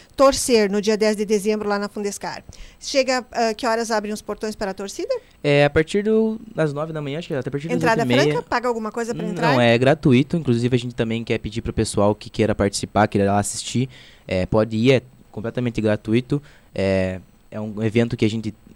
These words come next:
Speaker 2: quer, é, quer que seja grande, quer que seja maior, então a presença do, do público é muito importante. A gente vai ter algumas atividades que nem teve da outra vez pra mais integração com quem tá assistindo também, então da outra vez a gente fez um sorteio, né, João?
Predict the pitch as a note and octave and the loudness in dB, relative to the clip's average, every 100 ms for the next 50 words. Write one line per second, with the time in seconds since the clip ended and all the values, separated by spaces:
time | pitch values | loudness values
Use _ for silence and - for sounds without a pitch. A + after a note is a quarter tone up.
0 | - - G2+ - F#2+ G2+ G2+ - G#2 G2+ | -20 -8 -6 -4 -6 -8 -8 -10 -8 -4
1 | A2 C#3+ C3 A2+ A2+ G#2 G#2+ G2+ A2 A#2+ | -2 -2 -6 -8 -8 -8 -6 -2 -2 -2
2 | A2+ A2 - G#2+ A#2 G#2 A#2 B2 A2 F#2+ | -6 -6 -4 -2 0 -2 -4 -4 -6 -6
3 | - A2+ - A#2 B2+ A2 A2 B2+ B2 A2+ | -6 -6 -2 -2 0 0 -2 -4 0 0
4 | - A2+ C3 - - - - G#2 A2+ A2 | 2 0 0 -14 -20 -6 -4 -2 -2 -2
5 | A#2 A#2 A#2+ A#2+ A2 G#2+ A2+ A#2 A2 A2 | -4 -4 -8 -8 0 0 0 -4 -4 0
6 | A2 G#2+ G#2+ G#2+ - G#2 G#2 - - - | 0 0 0 0 0 2 2 0 -16 -8
7 | G2+ A2 A2 A2 A2+ - A#2+ C3+ - A#2 | -4 -4 -2 2 2 4 2 2 -2 -2
8 | A2+ A2 A2 A2 - B2+ C3+ G#2+ G2+ A#2 | 0 0 0 -4 -2 0 2 2 2 0
9 | C3+ A2 G#2+ - - A2 G2+ G#2 G#2+ G#2+ | -2 -4 -6 -14 -8 -2 0 2 2 2
10 | G#2 G2+ G#2 G#2 G#2+ G2 A2+ A#2 G#2+ | -2 -6 -8 -6 -6 0 0 2 0